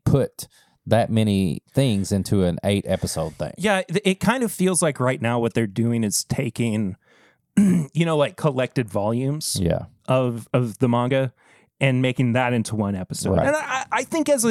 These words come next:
Speaker 1: It,
Speaker 2: as
Speaker 1: you
Speaker 2: a
Speaker 1: have to do that.
Speaker 2: Yeah, and I think as a whole, it's really working.
Speaker 1: It's
Speaker 2: I, I mean, I, I love the guy that plays Luffy.
Speaker 1: Oh.
Speaker 2: I think Zoro is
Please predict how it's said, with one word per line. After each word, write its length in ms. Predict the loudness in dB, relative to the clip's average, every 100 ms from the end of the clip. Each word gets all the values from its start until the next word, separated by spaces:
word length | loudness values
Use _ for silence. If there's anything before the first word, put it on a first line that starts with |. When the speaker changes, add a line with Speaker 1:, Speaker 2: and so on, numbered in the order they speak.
| 2
Speaker 1:
It, 100 | 4
Speaker 2:
as 160 | 2 6
Speaker 1:
you 80 | 6
Speaker 2:
a 20 |
Speaker 1:
have 280 | 6 4 0
to 80 | -2
do 160 | -2 -2
that. 200 | -6 -4 4
Speaker 2:
Yeah, 200 | 4 4
and 140 | 0
I 60 | 0
think 220 | 0 2
as 140 | 2 2
a 60 |
whole, 440 | 2 0 0 -2 -6 _
it's 220 | -2 0
really 400 | 0 0 0 0
working. 440 | 0 0 -2 -4 -8 _ _ _ _
Speaker 1:
It's 440 | -2 0 0 2
Speaker 2:
I, 60 | 2
I 20 |
mean, 200 | 2 -2 -2
I, 280 | -2 -2 -4 -2
I 100 | 0
love 300 | 2 2 0
the 60 | -2
guy 180 | 0
that 140 | -2 0
plays 280 | -2 0 -2
Luffy. 380 | -2 -2 -2 2
Speaker 1:
Oh. 260 | 2 0 0
Speaker 2:
I 100 | 0
think 180 | 0 -2
Zoro 500 | 0 2 2 2 0 -2
is 300 | -2 -2